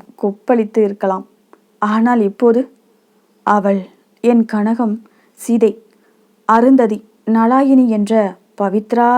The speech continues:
ரத்னங்களின் பரம்பரையில் ஒன்றிவிட்டாள். இறந்துவிட்டதாக எண்ணியுள்ள அயோக்கிய கணவனையும் கூட தெய்வத்தின் ஸ்தானத்தில் வைத்து வழிபடுவதையே தன் வாழ்க்கையின் லட்சியமாக வைத்து கொண்டிருக்கிறாள்.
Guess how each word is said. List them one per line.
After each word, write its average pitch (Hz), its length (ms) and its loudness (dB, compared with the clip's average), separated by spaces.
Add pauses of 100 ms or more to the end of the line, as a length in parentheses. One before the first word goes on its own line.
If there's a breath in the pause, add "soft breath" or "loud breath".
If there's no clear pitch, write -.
(120)
ரத்னங்களின் 220 840 -2
பரம்பரையில் 220 680 0 (100)
ஒன்றிவிட்டாள். 196 720 -4 (480 soft breath)
இறந்துவிட்டதாக 285 800 4 (100)
எண்ணியுள்ள 240 560 2 (120)
அயோக்கிய 226 580 0 (340)
கணவனையும் 233 680 0
கூட 214 220 -2 (120)
தெய்வத்தின் 208 560 -2
ஸ்தானத்தில் 226 600 -2
வைத்து 214 340 -4
வழிபடுவதையே 208 840 -2 (420 soft breath)
தன் 285 200 2
வாழ்க்கையின் 311 580 4
லட்சியமாக 269 640 2
வைத்து 214 300 -4
கொண்டிருக்கிறாள். 202 640 -4